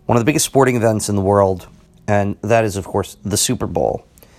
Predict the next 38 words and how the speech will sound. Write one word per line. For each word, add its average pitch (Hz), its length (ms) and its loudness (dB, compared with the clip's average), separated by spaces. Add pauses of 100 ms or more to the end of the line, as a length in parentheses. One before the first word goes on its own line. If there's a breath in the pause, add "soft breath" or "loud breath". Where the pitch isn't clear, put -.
(440 soft breath)
Um, 107 400 0
we're 123 220 2
not 143 380 4
going 135 240 -4
to - 60 -20
talk 117 220 2
about 117 240 0
what 113 100 -2
happened 107 360 0
with 104 160 -4
Chelsea 107 400 -2
today 101 600 -4
in 98 180 -4
the 95 60 -2
London 101 360 -2
Derby 101 380 -2
against 95 320 -8
Arsenal, 101 600 -2 (480 soft breath)
uh, 117 200 0
because 165 440 0
it's - 220 -8
just, - 420 -2 (140)
uh, 135 340 4
it, - 220 -4
it 139 180 0
just - 240 -4
depresses 143 540 0
me. 104 260 -2 (520 soft breath)
Um, 120 440 4
it 135 140 2
is, 123 120 0
again, 131 300 0
something 117 480 0
that 113 260 0
you 113 140 -4
could 104 220 -6
completely 120 440 -2
see. 143 440 -2